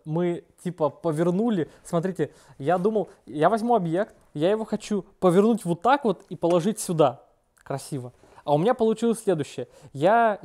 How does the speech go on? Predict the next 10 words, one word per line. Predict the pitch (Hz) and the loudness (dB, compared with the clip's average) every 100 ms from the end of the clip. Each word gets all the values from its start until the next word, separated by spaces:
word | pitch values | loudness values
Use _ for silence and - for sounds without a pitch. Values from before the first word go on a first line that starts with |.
| - | -8
типа, | 214 - | -8 -4
повернул | 185 175 185 208 240 208 - _ - | 0 2 2 2 2 0 -6 _ -8
весь | 156 196 - | -2 -2 -2
мир | 196 240 202 | -4 -2 -2
на | 175 170 170 147 - _ _ _ _ _ _ _ _ _ _ _ _ _ - | -2 -2 -2 -4 -10 _ _ _ _ _ _ _ _ _ _ _ _ _ -6
тридцать | 180 208 - 147 | -4 -4 -6 -10
градусов | 135 151 220 294 214 - 131 - - - _ _ _ _ | -6 -2 0 -2 -4 -8 -10 -12 -18 -20 _ _ _ _
и | 185 202 | -10 -10
положил | - - 143 147 156 214 | -8 -6 -4 -4 -2 -2
его. | 160 | -4